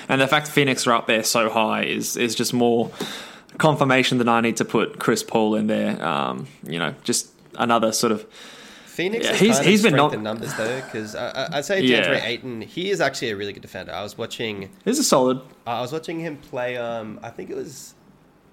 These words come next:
Speaker 2: it might have been New Orleans, but they decided to put him, like, on a, um, on Zion,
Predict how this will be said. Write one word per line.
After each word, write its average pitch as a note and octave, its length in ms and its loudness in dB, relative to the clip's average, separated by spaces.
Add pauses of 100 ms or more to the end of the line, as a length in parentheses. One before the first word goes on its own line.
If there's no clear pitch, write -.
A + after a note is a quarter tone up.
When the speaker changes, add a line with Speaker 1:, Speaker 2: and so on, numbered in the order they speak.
(240)
Speaker 2:
it B2+ 80 -16
might C3 180 -8
have D3+ 80 -8
been C#3+ 180 -6
New A#2 120 -6
Orleans, G2 480 -12
but - 140 -12
they A#2 100 -6
decided C3 380 -6
to C3+ 40 -12
put - 220 -10
him, A2 220 -8
like, G2 180 -10
on G2+ 120 -10
a, F#2 340 -10 (1000)
um, F#2+ 280 -10
on G2+ 120 -10
Zion, F#2 500 -10